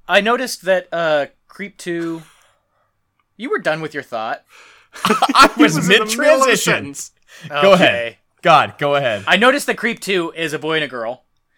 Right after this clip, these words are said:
Speaker 1: which could mean it's a girl instead of, instead of Aaron, or it could be his sister.
Speaker 3: So it's
Speaker 1: Right.
Speaker 3: Katie Aselton being creepy?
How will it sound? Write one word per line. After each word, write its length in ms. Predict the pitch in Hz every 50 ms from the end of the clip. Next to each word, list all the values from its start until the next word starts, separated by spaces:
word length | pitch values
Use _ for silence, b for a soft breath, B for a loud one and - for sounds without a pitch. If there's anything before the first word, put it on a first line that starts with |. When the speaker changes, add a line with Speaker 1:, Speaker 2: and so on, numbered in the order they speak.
| _ _ _ -
Speaker 1:
which 200 | 160 170 - -
could 160 | - 180 160
mean 140 | 165 160 160
it's 140 | 151 -
a 60 | 151 147
girl 560 | _ - 151 147 160 170 180 180 180 180 _ _
instead 260 | - 160 - 160 156 151
of, 220 | 147 135 127 - -
instead 300 | 143 139 123 - 139 135
of 200 | 131 123 _ _ _ -
Aaron, 420 | 135 135 135 131 131 135 131 _ _
or 240 | - 156 151 151 143
it 120 | 135 135
could 160 | - 147 143
be 120 | 127 135 123
his 160 | 127 127 -
sister. 400 | - 135 117 - - 123 151 _ _ _ _ _ _ _ _ _ _ _ _ _ _ _ _ _ _ _
Speaker 3:
So 120 | - - 135
it's 100 | 120 135
Speaker 1:
Right. 80 | 139 143
Speaker 3:
Katie 160 | 139 131 127
Aselton 540 | 123 120 123 123 151 147 - 156 156 165 170 _ _
being 180 | - 147 143 139
creepy? 380 | - 147 143 139 - 170 160